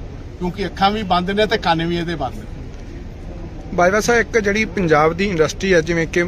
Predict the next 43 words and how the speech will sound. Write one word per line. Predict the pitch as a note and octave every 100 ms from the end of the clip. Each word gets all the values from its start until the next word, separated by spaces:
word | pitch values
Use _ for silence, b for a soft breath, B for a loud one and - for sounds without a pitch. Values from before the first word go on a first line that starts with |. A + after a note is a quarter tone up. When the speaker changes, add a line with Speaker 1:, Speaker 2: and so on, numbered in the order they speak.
| F3+
Speaker 2:
ਮੱਧ | D3+ E3+
ਪ੍ਰਦੇਸ਼ | F#3+ F3+ F3 -
ਦੇ | E3+
ਵਿੱਚ | D#3+ -
ਜਾ | C#3 A#2+
ਰਹੀ | C3 D3+
ਹੈ, | C#3
ਬਕਾਇਦਾ | C#3 C3+ D3
ਉੱਥੋਂ | D3 E3+
ਦੇ | D#3
ਸੀ | - C#3
ਐਮ | C3
ਆਏ | C3 A#2
ਸੀਗੇ, | - - - B B B B
ਉਸ | E3+ -
ਨੂੰ | G#3 F#3+
ਲੈ | E3+
ਕੇ | - D3+ C#3
ਕੀ | - C#3
ਕਹਿਣਾ | B2 A#2+
ਚਾਹੁੰਦੇ | A#2 G#2
Speaker 1:
ਦੇਖੋ, | -
Speaker 2:
ਹੋ? | A#3
Speaker 1:
ਮੇਰੀ | F3+ E3+ G3
ਬੇਨਤੀ | D#3 C#3+ - F3+
ਆ, | F3+ F3
ਜੇ | F#3
ਅਰੋੜਾ | F#3 D#3 E3 F3+ F3
ਸਾਹਿਬ | F#3 F#3 E3+
ਅੰਦਰ | D#3 E3+ E3+ D#3+ - - -
ਐਮ | E3 E3
ਐਲ | F3
ਏ | G3
ਬਣੇ | F#3 D3 B2+
ਨੇ | B2+ D3+
ਲੁਧਿਆਣੇ | F3 E3+ C#3+ A#2
ਤੋਂ, | F#2 - - - - -
ਇਹਨਾਂ | - C#4+ D#4+
ਨੂੰ | D#4+
ਇੰਡਸਟਰੀਜ਼ | C#4+ A#3 - B3+ A3+
ਦਾ | A3
ਮਹਿਕਮਾ | F#3 G3+ G3+ F#3+
ਦਿੱਤਾ | C3 - -